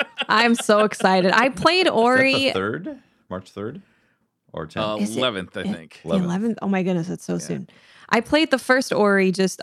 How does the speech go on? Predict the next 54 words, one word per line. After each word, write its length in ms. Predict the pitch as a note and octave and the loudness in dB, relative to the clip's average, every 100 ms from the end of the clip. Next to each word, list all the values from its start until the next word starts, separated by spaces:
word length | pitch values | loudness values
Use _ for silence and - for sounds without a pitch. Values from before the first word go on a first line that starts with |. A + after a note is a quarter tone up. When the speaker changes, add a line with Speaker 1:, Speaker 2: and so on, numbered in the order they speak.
| - | 0
Speaker 2:
off 220 | G#3 G3 | 0 0
stream 520 | - - G3 F#3+ F#3+ | -4 -2 0 2 0
with 160 | F#3 F#3 | 0 -4
Tomo. 360 | - F#3+ G3+ G3 | -2 0 2 0
We 120 | F#3 | -2
just 200 | F3+ - | -6 -4
passed 320 | F#3 F#3+ - | -2 -2 -4
the 100 | F#3+ | -2
<laughs> 80 | A#3 | -2
controller 380 | G#3 B3 G#3+ G#3 | 0 2 2 4
back 280 | G#3 - | 2 2
and 120 | G3+ - | 0 -2
forth. 340 | F3+ F#3+ - _ _ - - | 0 0 0 _ _ -20 -10
Speaker 1:
Yeah. 140 | G3 G#3+ | 0 2
Speaker 2:
And 80 | |
that 160 | C4 C#4+ | 4 4
was 180 | A3+ G3+ | 4 2
such 400 | - A3 G#3+ - | 2 2 2 2
an 180 | F#3+ F3+ - | 2 2 -2
awesome 600 | F3+ F3 F3+ F3 D#3 D#3 - | -2 0 0 0 -2 -8 -4
way 240 | F3 D#3+ | -2 -2
to 80 | D3+ | -4
play 260 | - - - | -6 -8 -8
it. 160 | - G#3+ - - | -12 -16 -20 -10
So 140 | - | -4
I 80 | G3 | -2
think 160 | G#3 C4+ | 0 2
Speaker 1:
They 60 | |
Speaker 2:
I'm 60 | B3 | 2
gonna 120 | A3+ | 2
Speaker 1:
have, 40 | G#3 | 2
Speaker 2:
do 80 | |
the 60 | G3 | 0
Speaker 1:
um, 40 | |
Speaker 2:
same 280 | G3+ - E3+ | -2 -6 -6
with 160 | E3+ - | -6 -8
this 200 | - - | -12 -8
one. 200 | G#3+ G3+ _ - | -6 -8 _ -8
Speaker 1:
They 80 | C3+ | -4
made 140 | B3 | -2
a, 100 | G3+ | -2
like, 140 | C3+ C3 | -2 -4
a 80 | |
special 460 | G#2 - C#3+ - C#3 | -8 -6 -6 -6 -6
edition 480 | F#2+ - C3+ - F#2 | -8 -8 -8 -8 -12
of 100 | D#2 | -12
that 200 | D#2+ - | -14 -14
game 300 | D#2+ D#2+ D2+ | -20 -20 -20
too 420 | - G#2+ F2+ E2 D#2 | -14 -12 -10 -12 -16
that's 220 | D#2+ G2 | -16 -8
on 160 | F#2 E3 | -6 -6
Speaker 2:
Hmm. 40 | |
Speaker 1:
Game 240 | E2+ G#2 | -8 -10
Pass. 480 | - C3 C3+ C3+ - | -8 -8 -8 -10 -20